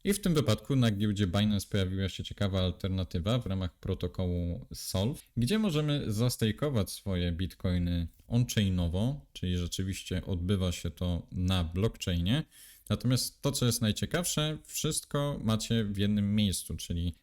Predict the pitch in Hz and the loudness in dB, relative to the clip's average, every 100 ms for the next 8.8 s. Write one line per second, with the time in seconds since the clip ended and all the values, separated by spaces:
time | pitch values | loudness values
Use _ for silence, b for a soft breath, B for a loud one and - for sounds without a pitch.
0 | - 92 110 - 104 95 98 104 - 92 | -2 2 2 4 2 2 4 2 0 -2
1 | 104 101 90 - 92 85 85 - 95 90 | 0 2 0 0 0 0 -4 -2 0 2
2 | 87 87 - - 92 104 120 131 131 165 | 2 -2 -8 -2 2 2 4 2 2 0
3 | 175 180 - _ 143 165 - - 120 120 | -2 -4 -10 _ -4 -4 -2 2 4 4
4 | 113 101 - 107 90 87 92 92 101 107 | 4 2 2 0 2 0 0 0 0 -2
5 | 127 120 87 82 - - 90 107 123 131 | 2 4 4 0 -6 -4 2 2 2 0
6 | 120 127 127 120 123 127 120 - 98 - | 0 2 2 2 0 0 -2 -2 -2 0
7 | 95 87 95 95 - 90 - 92 87 87 | -2 0 0 0 -2 -4 -4 -4 -2 -2
8 | 85 92 87 85 113 143 151 | -2 -2 -2 0 0 0 -2